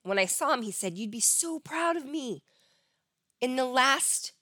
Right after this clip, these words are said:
four months, I've lost, like, thirty pounds." And I said, "Wow." And I know that sounds like a lot, but really, if you do the math,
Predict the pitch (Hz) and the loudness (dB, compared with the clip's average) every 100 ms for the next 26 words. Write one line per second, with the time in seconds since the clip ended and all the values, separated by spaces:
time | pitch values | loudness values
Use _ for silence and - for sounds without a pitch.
0 | _ 302 285 277 320 311 233 - - - | _ -2 -2 2 4 4 2 -4 -8 -8
1 | 240 247 254 - 175 - - 196 196 208 | -4 0 0 -2 -4 -6 -4 -2 -2 -4
2 | 370 466 440 190 135 - - _ _ _ | 2 4 6 2 -4 -8 -10 _ _ _
3 | _ _ _ _ - 247 254 233 - 190 | _ _ _ _ 0 6 8 8 2 -2
4 | 175 208 440 659 659 554 415 196 196 - | -4 -6 2 6 6 6 2 0 -4 -12
5 | _ _ _ 240 254 277 370 440 - 247 | _ _ _ 4 4 4 2 0 0 -2
6 | 254 240 233 190 160 147 165 - _ _ | -2 -4 -4 -2 2 4 2 0 _ _
7 | - - 220 247 359 359 - 185 190 180 | -16 -6 -2 0 0 -2 -4 -6 -6 -6
8 | 151 139 143 - - | -6 -4 -4 -6 -10